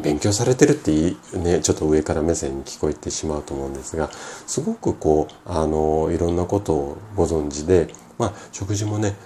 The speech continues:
工夫されていて、どれもね、こう、腸に優しいやり方だとか、すごく素晴らしいと思います。なので、えっと、何を食べるとか、こういうところを気をつけるっていうのは、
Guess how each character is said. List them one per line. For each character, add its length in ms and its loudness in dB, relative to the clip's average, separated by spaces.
工 220 0
夫 40 2
さ 140 -2
れ 80 0
て 180 -2
い 60 -4
て、 320 0
ど 100 4
れ 60 4
も 140 -2
ね、 220 0
こ 120 -2
う、 20 2
腸 280 0
に 100 0
優 120 -2
し 320 -2
い 60 2
や 80 2
り 80 -8
方 260 -8
だ 120 -8
と 100 -14
か、 100 -16
す 140 -2
ご 120 4
く 160 -2
素 160 -6
晴 140 0
ら 80 2
し 240 2
い 40 0
と 240 -10
思 180 -2
い 60 -2
ま 120 -4
す。 120 -10
な 80 -2
の 160 -6
で、 200 -2
え 60 0
っ 60 0
と、 340 0
何 320 2
を 60 4
食 220 -4
べ 80 2
る 80 -2
と 120 -14
か、 140 -16
こ 120 -4
う 20 2
い 40 -4
う 20 -6
と 100 -2
こ 60 0
ろ 100 0
を 60 -8
気 200 -4
を 60 2
つ 120 -8
け 100 4
る 60 -4
っ 20 -4
て 200 -8
い 40 -2
う 60 -4
の 120 -4
は、 100 -2